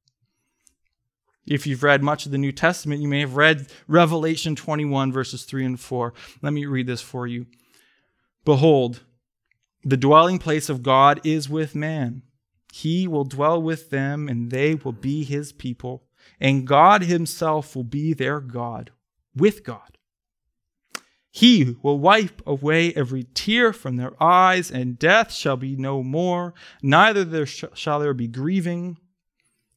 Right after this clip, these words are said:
nor crying, nor pain anymore, for these former things have passed away." Is this not the same hope that Psalm one oh two offers us? The hope that one day it will happen?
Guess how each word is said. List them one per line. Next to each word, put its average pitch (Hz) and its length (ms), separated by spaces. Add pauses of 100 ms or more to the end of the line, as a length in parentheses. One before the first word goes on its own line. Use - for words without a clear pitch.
(120)
nor 143 260
crying, 113 560 (640)
nor 123 160
pain 156 440
anymore, 135 560 (580)
for 123 220
these 151 420
former 156 420
things 117 580
have - 140
passed - 540
away." - 260 (1080)
Is 143 140
this 165 180
not 160 300
the 147 80
same 147 300
hope 139 260
that 143 140
Psalm 135 260
one 135 160
oh 131 80
two 131 300
offers 131 400
us? - 440 (640)
The 143 140
hope 147 200
that 143 160
one 135 320
day 135 180
it 135 100
will 135 180
happen? 127 500